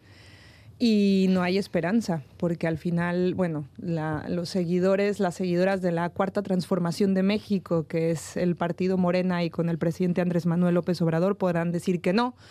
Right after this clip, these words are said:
que es una izquierda progresista, que es lo poco que queda en América Latina, pero la realidad es que el país,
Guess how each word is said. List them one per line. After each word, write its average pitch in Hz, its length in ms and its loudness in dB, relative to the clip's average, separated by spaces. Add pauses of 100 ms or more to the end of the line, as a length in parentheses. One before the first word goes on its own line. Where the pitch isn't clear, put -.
(260)
que - 100 -2
es 190 120 0
una 190 100 2
izquierda 175 420 0
progresista, 175 760 0
que 202 140 -2
es - 80 -2
lo 180 100 0
poco 185 240 -2
que 175 140 -4
queda 180 160 0
en 180 80 -2
América 170 360 -2
Latina, 226 440 2
pero 196 160 0
la 175 100 0
realidad 160 480 0
es 170 160 -2
que - 120 -2
el 185 100 0
país, 170 480 -4